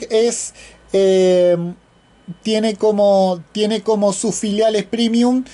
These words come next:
de autitos Diecats a Maisto y Burago. Eh, bueno, eh, en cuanto a lo que sé de este auto, del cuatro ocho ocho de Ferrari, bueno, como sabemos,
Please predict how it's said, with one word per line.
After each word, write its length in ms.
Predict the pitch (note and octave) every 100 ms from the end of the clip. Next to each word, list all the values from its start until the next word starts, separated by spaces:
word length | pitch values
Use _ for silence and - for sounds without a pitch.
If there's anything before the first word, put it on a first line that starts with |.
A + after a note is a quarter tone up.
| - - -
de 260 | F3+ F#3+
autitos 540 | G#3 G3+ A#3 A#3 A#3+ A3+
Diecats 560 | A#3 A#3 A#3+ B3 A#3+ -
a 120 | G#3
Maisto 580 | F#3+ A3 A#3 - C4 B3
y 140 | B3 A3+
Burago. 600 | C4+ C#4+ A3+ C#3 A#2 A#2 - - - _ - - - _ -
Eh, 400 | F3+ F3+ F#3 F#3+
bueno, 420 | A3+ A3 C3 C3+ -
eh, 680 | G3 E3+ D#3+ D#3+ D#3 D3+ C#3+ D3 E3 - - - - -
en 140 | F#3+
cuanto 1000 | F#3+ A#3+ A#3 A#3 B3 A#3+ A#3+ A#3 A#3 A3 G#3
a 100 | G3+
lo 160 | F#3+ F#3
que 120 | F#3+
sé 180 | - A#3
de 140 | A#3+
este 220 | A3 -
auto, 600 | B3 B3 F#3 - A#3 C#4
del 400 | A3+ G3+ G3 G3+ - -
cuatro 340 | - A3+ A3+ A#3
ocho 240 | A3 A#3
ocho 200 | G#3+ A3 A3+
de 40 |
Ferrari, 400 | - A3 A3+ B3
bueno, 260 | A3 F#3 F#3+
como 200 | G3+ G3
sabemos, 560 | A3+ A3 A#3+ C4+ B3+